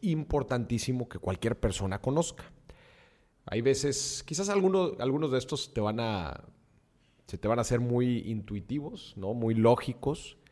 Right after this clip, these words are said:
Quizás otros de estos no, pero voy a tratar de darte una perspectiva diferente a la que normalmente se platica.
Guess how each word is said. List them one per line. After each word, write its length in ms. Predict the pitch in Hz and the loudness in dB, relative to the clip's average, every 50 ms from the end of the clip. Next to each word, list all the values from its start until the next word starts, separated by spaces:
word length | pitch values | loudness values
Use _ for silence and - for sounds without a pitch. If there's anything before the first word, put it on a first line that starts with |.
| _ - - - - - _ | _ -20 -20 -20 -20 -20 _
Quizás 300 | _ - 101 113 147 - | _ -4 0 0 2 2
otros 260 | 196 196 - 170 151 131 | 2 2 4 2 6 6
de 60 | 143 | 4
estos 360 | - - - - 147 113 101 | 4 4 0 -2 -2 -2 -2
no, 540 | 101 101 98 98 92 87 82 - - - - | -2 0 2 4 4 4 2 0 -8 -14 -6
pero 140 | - 110 98 | -2 0 2
voy 140 | 92 131 151 | 2 2 2
a 60 | 147 | 2
tratar 300 | - 139 131 - 143 139 | 0 -4 0 0 0 0
de 100 | 127 139 | 2 -2
darte 200 | 131 127 127 - | -2 -2 -4 -6
una 220 | 135 139 131 135 | -6 -6 -6 -4
perspectiva 680 | 135 117 95 - - - - - - - - 127 135 131 | -4 -4 -4 -4 -2 0 0 0 0 -2 -2 0 0 0
diferente 720 | 127 110 101 - - 113 104 107 113 117 113 110 - - | 0 -4 -6 -2 -2 0 2 2 2 2 2 0 0 0
a 60 | 90 | -2
la 120 | 85 85 - | -2 -4 -6
que 120 | - 95 | -6 -6
normalmente 800 | 85 87 87 80 92 95 98 104 104 101 98 92 90 82 - 95 | -4 -4 -4 -4 -2 0 2 2 2 2 0 0 -2 -4 -4 -6
se 160 | 85 - - 110 | -6 -6 -8 -8
platica. 560 | - - 107 110 - 160 156 - - - | -4 -2 -2 0 0 -2 -4 -4 -12 -16